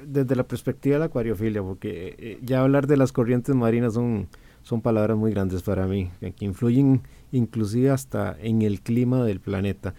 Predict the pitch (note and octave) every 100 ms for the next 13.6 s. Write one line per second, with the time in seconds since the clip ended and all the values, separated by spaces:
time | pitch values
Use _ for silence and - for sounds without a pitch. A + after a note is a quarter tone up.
0 | - - - G2+ G2 G#2 A#2 B2 A#2+ A2+
1 | A2 B2+ A2 G#2 A2 F#2+ - - - -
2 | A2 - A#2 A2 A2 A#2 A#2 G2+ - A2
3 | A2+ - - - - - - - A2 A#2
4 | A2+ A#2 G2+ G2+ G#2 G2+ - - - G#2+
5 | G2 G2 G#2 A2 G#2+ A2 G#2 F#2+ F2+ -
6 | A2+ A2 A2 A2 A2 - - G#2+ G#2+ G#2
7 | F#2 F2+ - - - - - G#2+ C3+ C#3
8 | G#2+ C3+ C#3+ C3 G2 A#2 A2+ G#2 G2+ G2+
9 | G2+ G#2+ G2 F#2+ G2 G#2 A2 - - C3
10 | - C3+ C3+ D3+ E3 - - A#2+ - A2+
11 | A2+ A#2 - A2 G#2 G#2+ G#2+ A2 G2+ F#2
12 | G2 G2+ G2+ G#2+ - - - - - -
13 | - - A2 G2 G2 G2